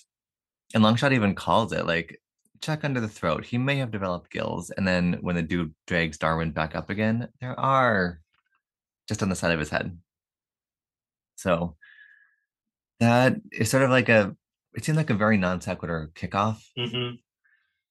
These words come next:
Speaker 1: And then we come to X F investigations.
Speaker 2: Yep.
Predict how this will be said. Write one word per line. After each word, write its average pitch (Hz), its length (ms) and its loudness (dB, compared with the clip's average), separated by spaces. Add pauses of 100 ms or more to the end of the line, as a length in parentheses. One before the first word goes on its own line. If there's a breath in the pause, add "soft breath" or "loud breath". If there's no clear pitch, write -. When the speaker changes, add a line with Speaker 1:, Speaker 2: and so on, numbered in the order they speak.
(160)
Speaker 1:
And 101 160 4
then 107 100 6
we 107 120 6
come 101 420 0
to 101 400 0
X - 280 -6
F 98 280 -6
investigations. 90 1300 -6 (100)
Speaker 2:
Yep. 123 260 -2